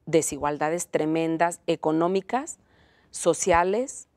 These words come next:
políticas, culturales, educativas, laborales, etcétera, ¿no?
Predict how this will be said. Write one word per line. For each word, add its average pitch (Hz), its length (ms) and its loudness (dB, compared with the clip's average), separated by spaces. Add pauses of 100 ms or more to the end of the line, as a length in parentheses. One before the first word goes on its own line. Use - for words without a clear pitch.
(100)
políticas, 208 960 0
culturales, 175 1000 0
educativas, 185 880 -4
laborales, 165 760 0
etcétera, - 500 -10
¿no? 196 220 -2